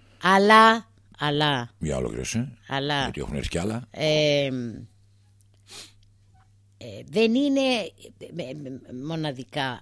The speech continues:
Speaker 1: σε όλους και ιδίως στο Σοφοκλή έχουμε τέτοια πράγματα. Ορίστε.
Speaker 2: Λοιπόν, πάει αυτό. Άλλο. Απ' τη Λάρνακα της Κύπρου. Γεια σου, Ζήνονα. Λέει, ακούγεται η περιγραφή, όχι αυτό που έλεγες πριν.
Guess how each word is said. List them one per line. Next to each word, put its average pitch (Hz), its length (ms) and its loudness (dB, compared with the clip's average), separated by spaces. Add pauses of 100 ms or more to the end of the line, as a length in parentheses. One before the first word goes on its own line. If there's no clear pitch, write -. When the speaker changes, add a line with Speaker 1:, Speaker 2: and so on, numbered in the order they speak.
Speaker 1:
σε - 240 -6
όλους 143 460 -6
και 135 140 -10
ιδίως 135 360 -8
στο - 120 -16
Σοφοκλή 120 640 -14
έχουμε 113 520 -8
τέτοια - 280 -14
πράγματα. 87 500 -18 (240)
Ορίστε. 135 440 -12 (180)
Speaker 2:
Λοιπόν, 57 360 -4 (260)
πάει 87 220 2
αυτό. 55 320 -8
Άλλο. 69 540 -4
Απ' 80 100 -8
τη 87 180 -6
Λάρνακα 78 480 -2
της - 160 -8
Κύπρου. 62 420 -4 (580)
Γεια 95 200 -2
σου, 92 140 -6
Ζήνονα. 76 460 -4
Λέει, 95 300 2
ακούγεται 113 600 2
η 90 200 2
περιγραφή, 80 720 0
όχι 80 760 -4 (640)
αυτό - 260 -8
που 95 100 -4
έλεγες 87 360 -2
πριν. 78 260 -6